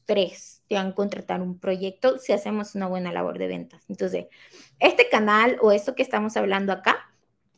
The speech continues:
es de un canal de digital, por ejemplo. Hiciste una campaña en Facebook, hiciste una campaña en Google para que la gente te llenara un formulario interesado en tu servicio. Ahí probablemente sí,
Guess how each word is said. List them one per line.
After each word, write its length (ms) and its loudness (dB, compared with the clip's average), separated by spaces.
es 280 8
de 80 2
un 60 2
canal 340 4
de 60 8
digital, 540 2
por 120 -2
ejemplo. 400 -8
Hiciste 320 -6
una 240 -4
campaña 760 2
en 160 -4
Facebook, 540 0
hiciste 280 -10
una 140 -2
campaña 580 0
en 200 -4
Google 540 0
para 220 -4
que 80 -10
la 120 -4
gente 260 -6
te 140 0
llenara 280 0
un 120 -2
formulario 840 2
interesado 480 0
en 100 -4
tu 80 -10
servicio. 600 -2
Ahí 480 4
probablemente 880 4
sí, 340 -6